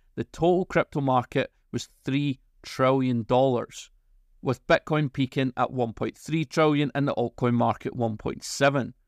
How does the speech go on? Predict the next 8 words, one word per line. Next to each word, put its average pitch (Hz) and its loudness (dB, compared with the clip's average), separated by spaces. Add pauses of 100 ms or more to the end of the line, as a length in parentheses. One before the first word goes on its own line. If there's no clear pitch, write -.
(460)
However, 143 2
in 131 0
twenty 131 -2
twenty-two, 147 -2 (340)
the 117 -8
trough 156 2
or 123 -2
the 110 -8